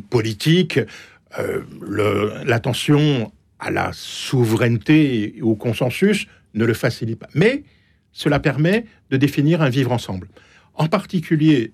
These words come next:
sur les sujets, euh, économiques, d'intégration, euh, économique, et c'est en cela qu'il y a une réussite depuis une trentaine d'années, mais aussi sur des sujets qui sont plus liés, au fond, aux biens publics, euh, mondiaux. Euh,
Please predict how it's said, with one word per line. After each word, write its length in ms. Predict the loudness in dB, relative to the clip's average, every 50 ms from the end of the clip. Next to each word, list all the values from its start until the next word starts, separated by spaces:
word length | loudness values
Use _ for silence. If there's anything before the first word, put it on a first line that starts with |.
| _ -20
sur 200 | -14 -10 -8 -8
les 80 | -6
sujets, 500 | -6 -4 -4 -2 0 0 2 2 2 2
euh, 140 | 0 -2 -4 -4 -4
économiques, 540 | -4 -2 0 0 0 2 2 2 0 0 0
d'intégration, 1040 | -2 -6 -6 -2 -2 0 0 0 -2 -4 -6 -6 -4 -2 0 0 2 0 0 -2
euh, 80 | -2 -2 -2 -2
économique, 480 | -2 0 0 2 2 2 2 2 0
et 40 | -2
c'est 340 | -2 -2 -2 -2 -2 -2 -4 _ _ _ _ -4
en 100 | -2 -2
cela 340 | -2 -2 0 0 0 0 -2 -6 -14 -20 -20 -20 _ _ _
qu'il 220 | -10 -8 -6 -2
y 80 | 0 0
a 80 | 2
une 160 | 2 2 0 2
réussite 540 | 2 2 2 2 0 0 0 0 -2 -4
depuis 500 | -4 -4 -4 -6 -4 -2 0 0 0 0 -2 -2
une 140 | -4 -6 -6
trentaine 360 | -4 -6 -6 -4 -4 -4 -2
d'années, 240 | 0 0 -2 -2 -2 -6 -12 -14 -16 -20 -20 _ _ 2
mais 100 | 2 2
aussi 320 | 2 0 -4 -4 -2 -2
sur 460 | -2 -4 -6 -2 0 2 2 2 2 2
des 160 | 2 0 0
sujets 520 | 0 -2 -2 -2 -2 0 2 0 0 0
qui 140 | -2 -2 -2
sont 240 | -2 0 -2 -2 -2
plus 460 | -4 -2 -2 -2 0 0 -4 -6 0
liés, 160 | 2 4 4
au 80 | 4 2
fond, 240 | 0 -2 -4 -4 -4 -6 -12 _ _ _ _ -2
aux 120 | 0 0
biens 180 | 2 2 -2 -2
publics, 500 | -2 -2 -2 0 0 -2 -2 -2 -4 -2
euh, 440 | -2 0 0 0 0 2 0 0 0 0
mondiaux. 520 | 0 0 2 2 4 4 4 2 2 0 -8 _ _ _ _ _ _ _ -20
Euh, 180 | -16 -14 -12